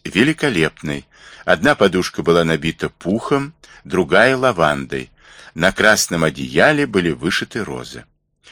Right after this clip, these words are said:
Вдоль стен стояли шкафы, запертые на ключ и завешенные тёмными коврами. Дик обошёл всю комнату, приподнял каждый ковёр, прощупал каждую стену, попытался открыть каждый шкаф.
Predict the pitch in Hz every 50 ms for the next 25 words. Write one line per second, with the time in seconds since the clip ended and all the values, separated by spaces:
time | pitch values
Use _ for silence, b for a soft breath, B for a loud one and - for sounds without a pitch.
0 | B B B B B B - 104 107 120 127 113 - - - - 156 185 202 85
1 | - - - 92 92 92 92 87 80 78 - - - - 87 80 - - - 87
2 | 110 143 147 - - - - 107 120 120 - 127 107 - - 117 110 107 101 101
3 | 92 - - 82 76 90 117 123 - - - - B B B B B B 95 95
4 | - 95 87 73 80 98 123 - - 139 131 131 131 131 123 - - - 82 -
5 | 92 92 95 98 101 - - 104 92 76 67 65 62 64 60 55 - _ _ _
6 | _ _ _ _ _ B B B B B B B B B B B - 139 - -
7 | 156 139 147 139 - 147 143 131 - - - 135 - - - 123 - 80 69 65
8 | 65 - - - 62 - _ _ _ _ _ _ b b b b b b - 82
9 | - 90 90 - 104 110 110 95 - - 101 110 113 98 90 104 104 - - 104
10 | 98 80 80 76 69 64 - - - 82 87 - - - 113 107 - 110 104 95
11 | - 107 104 110 107 95 95 104 101 - - - - - - 90 82 73 64 60
12 | 55 _ B B B B B B B B B B - - 92 - 107 107 104 98
13 | - - 98 95 - - - 101 113 - - - 98 104 110 98 92 98 110 -
14 | - - - - 78 64 - - - _